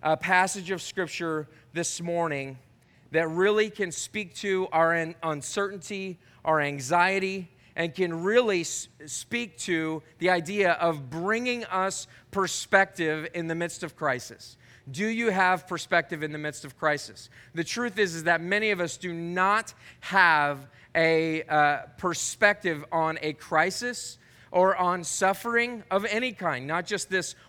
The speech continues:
worldwide crisis, but suffering throughout our, our life. We don't have a perspective on it. And so in, in some ways we look at it and we say, "You know what? God must be punishing me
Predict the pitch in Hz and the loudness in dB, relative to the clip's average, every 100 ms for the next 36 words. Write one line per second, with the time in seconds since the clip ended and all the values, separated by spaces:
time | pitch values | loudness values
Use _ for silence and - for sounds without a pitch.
0 | - 147 190 208 202 165 185 190 202 196 | -8 0 2 4 0 -2 0 4 4 4
1 | 165 175 - 170 156 156 180 170 - 165 | 2 -4 -4 0 2 0 -6 -10 -2 0
2 | 147 - - - 202 196 202 208 196 196 | 0 -6 -14 2 4 4 0 -4 -4 -2
3 | 196 190 190 175 180 180 170 - - - | 2 4 4 4 4 4 0 -4 -20 -4
4 | - 180 185 190 180 123 - - 160 170 | 2 4 6 4 4 2 -6 -6 -2 2
5 | 208 208 220 208 180 185 - 208 208 180 | 2 6 4 4 -4 -8 2 4 4 -2
6 | 147 139 135 147 196 175 - - - 175 | -4 -4 -6 -4 0 0 -2 -12 -4 0
7 | 180 175 185 - 226 214 202 170 202 214 | 0 0 -2 0 0 0 -2 0 0 2
8 | 214 202 190 180 208 202 208 208 170 202 | 2 2 0 -2 0 0 2 0 4 4
9 | 208 208 - 196 - 247 247 214 190 170 | 4 0 -6 -8 0 2 2 -4 -8 -6
10 | 170 170 170 | -6 -6 -8